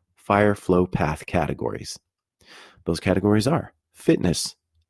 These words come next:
intellect, relationships, and energy. Through this framework, we will set goals and complete daily objectives that will help us reach our unique goals. The benefits of joining this group are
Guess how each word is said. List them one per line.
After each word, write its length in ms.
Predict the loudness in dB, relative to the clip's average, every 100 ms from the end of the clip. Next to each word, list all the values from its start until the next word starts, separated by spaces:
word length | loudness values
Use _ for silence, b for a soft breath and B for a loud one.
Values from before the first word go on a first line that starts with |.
| 0
intellect, 580 | 2 4 2 0 -4 -16 _ _ _ -4
relationships, 800 | 0 2 2 -2 0 -2 -2 -10 _ _ -8
and 160 | -4 -2
energy. 480 | 0 -2 -4 -8 -14 _ _ _ _ _ _ b b b b
Through 400 | -12 0 4 6
this 220 | 6 2 0
framework, 640 | -2 0 0 -2 -6 -18 _ _
we 200 | -2 2
will 200 | 4 2
set 320 | 0 -2 -4 0
goals 440 | 0 2 0 -2
and 220 | -6 -10
complete 640 | -8 -10 -6 -4 -4 -6 -2
daily 480 | 2 2 2 0
objectives 640 | -2 -4 -2 -2 -2 -4 -4 -12 B B
that 120 | 0
will 100 | 0
help 280 | 0 0 2
us 200 | 0 0
reach 300 | 0 0 -4 _ _ _
our 160 | 0 0
unique 360 | 0 -2 -4 -4
goals. 400 | -4 -4 -10 -16 _ _ _ _ _ B B B B B _ _ -4
The 80 | 2
benefits 480 | 4 4 4 2
of 80 | 2
joining 320 | 4 4 6
this 160 | 4 2
group 320 | -2 -4 -4 -2
are 300 | 0 0